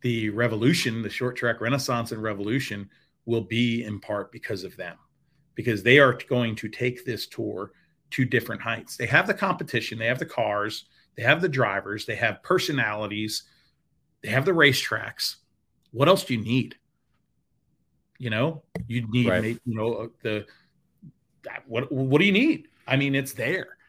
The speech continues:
Speaker 1: you know, as a fan or, or, you know, if you can't travel to the races, you can watch it. If you can travel to the races, holy crap, they're amazing. Uh, Ace was great. Um,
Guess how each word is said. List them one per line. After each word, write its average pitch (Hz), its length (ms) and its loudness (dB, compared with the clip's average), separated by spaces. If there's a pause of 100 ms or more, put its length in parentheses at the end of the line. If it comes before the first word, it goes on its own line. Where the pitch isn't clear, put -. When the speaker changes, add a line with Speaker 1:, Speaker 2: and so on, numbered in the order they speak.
(220)
Speaker 1:
you 135 80 -2
know, 123 140 4
as 127 140 2
a 123 60 -4
fan 120 680 -6 (100)
or, 120 400 -6
or, - 20 -6
you 120 120 -4
know, 107 160 -6
if 104 120 -10
you 120 60 -6
can't 120 240 -4
travel 120 300 -2
to - 100 -12
the 117 80 -4
races, 123 360 0
you 120 60 -4
can 113 140 -6
watch 104 300 0
it. - 120 -2 (720)
If 123 160 -6
you 113 80 -10
can 127 220 4
travel 120 380 0
to 117 80 -8
the 117 60 -2
races, 120 340 -2
holy 120 200 -2
crap, 113 280 -2
they're 107 120 -4
amazing. 104 580 -6 (280)
Uh, 104 460 -6 (320)
Ace 127 260 2
was 110 140 -4
great. 104 560 -10 (580)
Um, 101 560 -8